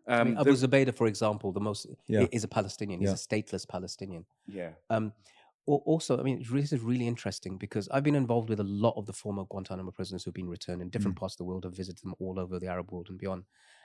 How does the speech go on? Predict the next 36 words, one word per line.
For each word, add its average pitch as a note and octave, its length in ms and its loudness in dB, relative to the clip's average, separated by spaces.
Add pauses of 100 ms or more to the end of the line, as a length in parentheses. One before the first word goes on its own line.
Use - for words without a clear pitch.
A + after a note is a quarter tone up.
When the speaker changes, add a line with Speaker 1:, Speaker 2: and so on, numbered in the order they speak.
(140)
Speaker 1:
And A#2+ 80 6
it C3 80 0
varies C3 320 4
from G#2 140 -4
place F#2+ 220 -4
to - 60 -16
place. - 240 -6
Not A#2 140 0
only D3 160 4
in C3 60 2
some A#2+ 220 -2
places G#2 420 -6
are G#2 100 -6
they F#2+ 160 -2
not F#2+ 240 -6
welcome, F#2+ 460 -4
they're F2+ 220 -4
imprisoned F#2+ 440 -4
straight - 260 -6
away, G2 280 -2 (140)
Speaker 3:
Yeah. G#2 200 0
Speaker 1:
but A2+ 80 0
in A#2+ 100 2
other E3 140 2
places, F#2+ 500 -2
they're A2+ 180 0
given A#2 260 -2
a A2+ 60 -2
hero's A#2 500 2
welcome, - 380 -12 (340)
Speaker 3:
Right. - 80 0
Speaker 1:
literally F#2 400 0
met G#2 240 -6
by F#2+ 180 -2
the F2+ 120 -6
government. - 580 -8